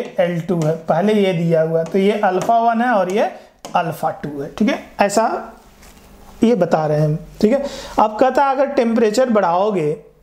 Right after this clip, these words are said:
ठीक है, L one to एल two is maintained at the same at all temperature। Temperature बढ़ाओगे तो मान लो यार ये दस centimeter का है, ये बारह centimeter का है, तो दो centimeter का अगर difference है इनमें,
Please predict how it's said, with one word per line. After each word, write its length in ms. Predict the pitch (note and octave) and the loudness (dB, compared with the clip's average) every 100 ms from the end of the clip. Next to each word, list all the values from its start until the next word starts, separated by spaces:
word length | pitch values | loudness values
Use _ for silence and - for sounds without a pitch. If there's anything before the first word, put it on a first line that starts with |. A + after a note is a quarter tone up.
| E3+ | -2
ठीक 120 | G3 | 2
है, 120 | A3 F#3+ G3 | 2 2 2
L 120 | G#3+ | 2
one 180 | B3 B3 | 0 0
to 120 | B3 | 0
एल 160 | A3+ A3+ | 0 0
two 100 | A#3 A#3+ | -2 -2
is 200 | A3+ G3 | -2 0
maintained 500 | G#3+ G#3 G#3 A3+ A3 | 2 2 2 2 0
at 80 | G#3 | 0
the 100 | G3+ | 0
same 240 | - G#3+ | 0 0
at 140 | A3 G3+ | 0 0
all 160 | F#3+ F#3 | 0 0
temperature। 520 | F#3 E3+ E3+ E3 D#3+ | -4 -4 -6 -4 -2
Temperature 460 | F#3 G3 G#3+ G#3 B3 | 0 0 0 0 0
बढ़ाओगे 500 | A#3 A3 A#3+ G3 F#3 F#3+ - - - | 2 2 2 0 -2 -4 -16 -20 -6
तो 80 | D4 | 0
मान 380 | A#3+ A3 A3+ D4 | 2 4 2 0
लो 80 | D4 | -2
यार 220 | C#4+ C#4+ | 0 0
ये 260 | C#4 C#4+ C#4+ | 0 0 0
दस 300 | G3 G3+ G3+ | 0 0 0
centimeter 600 | G#3+ G#3 G#3+ G3+ G#3 G#3 | -2 0 0 2 2 2
का 80 | G#3+ | 2
है, 100 | G#3+ | 2
ये 60 | |
बारह 240 | F#3+ E3+ F#3 | 0 0 0
centimeter 640 | G3 F#3+ G3+ F#3 F3 F#3 | -2 -6 -4 -4 0 0
का 140 | F#3+ | 2
है, 180 | F3+ F#3 - - - | 0 -2 -10 -8 -2
तो 60 | |
दो 220 | F3 A3 B3+ | 2 2 2
centimeter 580 | C4 B3 B3+ B3 B3+ C4 | 0 0 2 2 2 2
का 80 | |
अगर 200 | B3 B3 | 2 2
difference 560 | A#3+ G#3 G#3 F#3+ A3 A3 | 2 0 0 0 0 0
है 100 | G3 | -2
इनमें, 340 | E3+ E3 G3 | -2 -2 -4